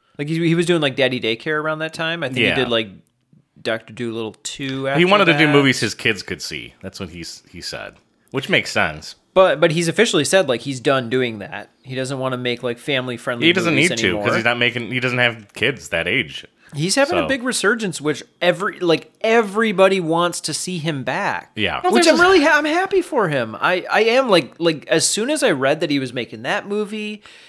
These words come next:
Speaker 1: and he was on Comedians in Cars getting coffee talking about, like, "Yeah, I, I will get back to stand-up. I just, I don't know. Like, for the longest time, like, I didn't have any material. I hadn't done it in a while."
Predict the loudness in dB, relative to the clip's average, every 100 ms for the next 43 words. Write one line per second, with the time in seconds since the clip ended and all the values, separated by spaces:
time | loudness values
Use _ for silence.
0 | _ _ -6 -2 -2 -4 -6 -12 -14 -18
1 | _ -4 -2 -2 -4 -6 -8 -6 -6 -6
2 | -4 -4 -2 -6 -8 -4 -2 -2 -4 0
3 | -2 -2 -2 0 0 0 -4 -8 _ -20
4 | _ -2 0 0 0 0 0 2 2 4
5 | 2 2 0 0 -8 -4 -4 0 2 2
6 | 0 -2 -4 -8 -10 -10 -6 -6 -6 -6
7 | -2 0 0 0 0 -2 -4 -10 -12 -12
8 | -8 -6 -4 -6 -4 -2 -2 -4 -6 -10
9 | -10 -8 -6 -8 -12 -16 -10 -6 -2 -2
10 | -2 -2 -2 -4 -6 -6 -6 -6 -6 -4
11 | -2 -4 -4 -6 -8